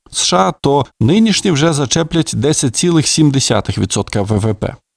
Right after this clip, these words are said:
Реальний В В П С Ш А скоротиться приблизно на нуль цілих дев'ять десятих відсотка в двадцять п'ятому році і на нуль цілих одну десяту відсотка в двадцять шостому. В довгостроковій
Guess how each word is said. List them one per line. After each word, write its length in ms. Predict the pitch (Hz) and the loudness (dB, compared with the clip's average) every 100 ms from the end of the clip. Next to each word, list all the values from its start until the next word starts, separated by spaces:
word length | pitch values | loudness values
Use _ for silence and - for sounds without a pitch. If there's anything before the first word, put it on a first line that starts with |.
| - 110 | -6 0
Реальний 480 | 139 214 233 202 160 | 2 2 2 2 2
В 260 | 147 151 | 2 2
В 40 | 151 | 2
П 220 | 190 196 | 2 0
С 100 | - | 0
Ш 200 | 156 180 | 0 0
А 40 | |
скоротиться 680 | - 135 131 165 165 131 123 | 0 0 0 0 0 0 0
приблизно 500 | 131 117 147 147 131 | 0 0 2 2 2
на 160 | 123 131 | 2 2
нуль 160 | 131 | 0
цілих 340 | 110 170 165 107 | 0 0 0 2
дев'ять 280 | 127 143 | 2 2
десятих 420 | 113 - 139 - 113 | 0 0 -2 -2 -4
відсотка 440 | 107 170 175 151 | 0 0 -2 0
в 100 | 117 | 0
двадцять 380 | 104 135 143 - | 2 0 0 0
п'ятому 400 | 131 - 123 120 | 0 2 2 2
році 360 | 113 117 185 190 _ - | 2 0 -2 -2 _ -2
і 100 | 147 | 0
на 140 | 135 | 2
нуль 160 | 139 127 | 0 0
цілих 360 | 180 165 - | 0 -2 0
одну 220 | 131 151 | 0 2
десяту 420 | 127 110 160 160 160 | 0 0 0 0 -2
відсотка 360 | - 160 - | -2 -2 0
в 80 | 123 | 0
двадцять 360 | 110 135 139 - | 0 0 -2 -2
шостому. 500 | 127 104 92 92 - _ _ - | -2 0 0 -2 -4 _ _ -6
В 60 | 117 | -2
довгостроковій 800 | 160 160 170 - 156 170 139 | 2 2 2 -2 -2 0 2